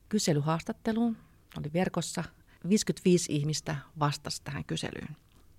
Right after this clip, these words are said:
Siinä tutkin yhteisöllisyyttä, yhteisön syntymisen taustoja ja, ja sitten aikaisempia tutkimuksia. Ja mun, niinku, semmonen perushalu selvittää oli se, että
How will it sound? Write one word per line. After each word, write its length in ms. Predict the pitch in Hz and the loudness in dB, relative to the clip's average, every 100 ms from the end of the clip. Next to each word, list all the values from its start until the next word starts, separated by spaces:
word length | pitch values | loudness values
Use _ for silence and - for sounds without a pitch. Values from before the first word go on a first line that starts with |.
| - | 0
Siinä 220 | 247 214 | 6 6
tutkin 420 | 202 240 - 180 - | 8 6 6 2 6
yhteisöllisyyttä, 1000 | 220 - 214 196 202 185 - 185 - 180 - - - - | 4 6 4 6 4 4 4 2 2 -2 -2 -12 -8 0
yhteisön 440 | 190 - 190 180 | 2 4 4 4
syntymisen 540 | 170 175 170 175 175 160 | 4 4 4 2 2 4
taustoja 600 | 160 156 - 160 156 151 | 4 2 0 -4 0 2
ja, 340 | 156 147 - - | 2 0 -2 -6
ja 140 | 160 147 | -4 -2
sitten 460 | 156 - 165 151 - - - - - | -2 -2 0 0 -2 -14 -20 -8 -4
aikaisempia 540 | 147 147 151 143 147 | -2 2 2 2 0
tutkimuksia. 720 | - 147 - 151 143 - 147 | 0 -4 -2 -2 -2 -2 0
Ja 160 | 135 123 - - - - - | 0 -2 -4 -18 -20 -20 -2
mun, 200 | 165 165 | 2 4
niinku, 200 | 160 151 | 4 2
semmonen 300 | 160 160 160 - - - - | 2 2 2 0 -20 -10 2
perushalu 1800 | 202 214 175 - - - - - - - - - _ - - 202 202 156 | 6 6 4 0 -2 -10 -20 -20 -20 -20 -20 -20 _ -8 4 8 8 8
selvittää 800 | - 208 190 160 - - 151 143 135 - _ _ - | 8 8 8 6 0 2 4 4 0 -14 _ _ -6
oli 240 | - 165 | 4 6
se, 140 | 165 196 | 6 6
että 480 | 156 156 - 147 | 6 2 4 2